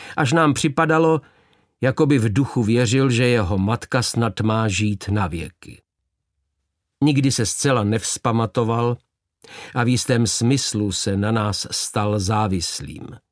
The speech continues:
Kdykoliv zavítal do Londýna, trávil většinu času v naší společnosti. Crane měl ostatně vždycky sklon podléhat nejrůznějším výstřelkům hraničícím se závislostí.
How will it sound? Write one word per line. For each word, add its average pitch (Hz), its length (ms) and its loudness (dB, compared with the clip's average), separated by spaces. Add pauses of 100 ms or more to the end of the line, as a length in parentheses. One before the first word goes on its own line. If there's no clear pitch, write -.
(720)
Kdykoliv 147 400 4
zavítal 151 460 4
do 131 140 4
Londýna, 147 480 4
trávil 131 500 2
většinu 143 580 0
času 131 380 -2
v 107 100 0
naší 104 300 0
společnosti. - 1080 -8 (1120)
Crane 220 380 4
měl 185 340 4
ostatně 165 600 -2
vždycky 139 680 -2
sklon 113 600 0
podléhat 104 640 0 (280)
nejrůznějším 113 1080 2
výstřelkům 110 960 0
hraničícím 107 1000 0
se 117 180 -2
závislostí. 101 1040 -2